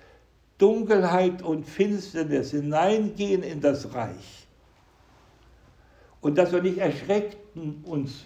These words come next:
über das, was nachher in der Welt geschieht. Auch jetzt im Blick auf Pandemien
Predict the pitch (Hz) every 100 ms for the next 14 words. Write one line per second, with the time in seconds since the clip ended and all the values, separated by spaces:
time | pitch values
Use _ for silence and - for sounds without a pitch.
0 | - 156 151 170 160 - 151 - 151 151
1 | 160 160 - - 151 156 147 151 156 143
2 | 151 - - 196 165 - - - - -
3 | 185 196 - - 175 165 - - 180 170
4 | 143 175 175 170 170 170 - - - _
5 | - 156 160 170 160 175 196 165 147 -